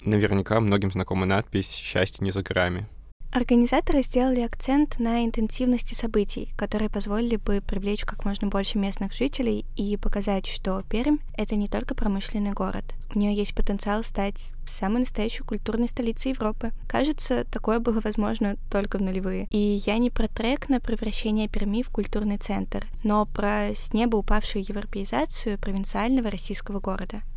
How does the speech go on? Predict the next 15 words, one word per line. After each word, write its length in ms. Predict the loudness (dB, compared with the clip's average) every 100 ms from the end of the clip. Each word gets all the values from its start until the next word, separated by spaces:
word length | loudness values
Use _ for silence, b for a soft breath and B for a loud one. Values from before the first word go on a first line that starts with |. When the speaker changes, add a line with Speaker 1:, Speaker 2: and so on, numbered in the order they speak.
| -12 -6
Speaker 1:
Был 180 | 2 4
учреждён 560 | 4 4 2 4 6 6
и 40 |
Пермский 420 | 4 2 2 2
музей 240 | 2 2 0
современного 560 | 0 2 4 4 2
искусства, 500 | -2 -4 -6 -4 -6 -6 B B
который 360 | -2 4 6 6
сегодня 360 | 4 4 4 2
считается 520 | 2 2 2 0 -2
знаковой 360 | -2 0 -2
точкой 460 | 2 2 2 2 2
культурной 460 | 0 0 2 4 4
жизни 260 | 2 2
города. 420 | 4 2 2 -4